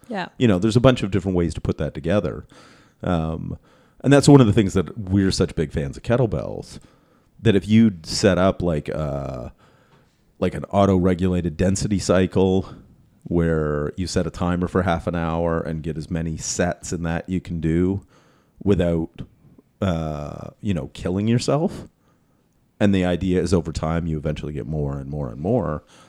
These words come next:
Speaker 2: It ends up being both a strength building, muscle building workout and a,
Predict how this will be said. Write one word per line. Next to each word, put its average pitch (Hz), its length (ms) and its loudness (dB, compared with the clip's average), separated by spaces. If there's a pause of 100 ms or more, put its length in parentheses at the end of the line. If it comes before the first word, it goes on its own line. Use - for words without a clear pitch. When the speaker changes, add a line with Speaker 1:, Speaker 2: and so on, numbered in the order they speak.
(340)
Speaker 2:
It 143 140 2
ends 151 160 6
up 127 120 6
being 107 360 4
both 85 400 2 (100)
a 76 800 -6
strength 113 420 0
building, 78 520 -2
muscle 80 260 -2
building 76 320 -4
workout 73 580 -6
and 85 560 -4 (120)
a, 71 600 -6